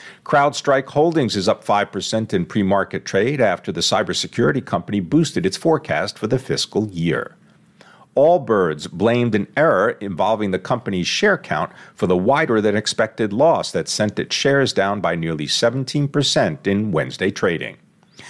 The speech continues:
Costco Wholesale said that its November sales rose more than fifteen percent compared to the same period a year ago.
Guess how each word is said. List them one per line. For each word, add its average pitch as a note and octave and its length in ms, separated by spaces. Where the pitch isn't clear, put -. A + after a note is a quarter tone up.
Costco D3+ 460
Wholesale C3+ 480
said A2 240
that G#2 100
its G#2 120
November G#2+ 360
sales A2 400
rose G2 320
more F#2 180
than F2 160
fifteen G2+ 460
percent B2 420
compared F#2+ 480
to - 80
the E2 80
same F2+ 280
period F2+ 360
a D#2+ 40
year E2 260
ago. A#2+ 420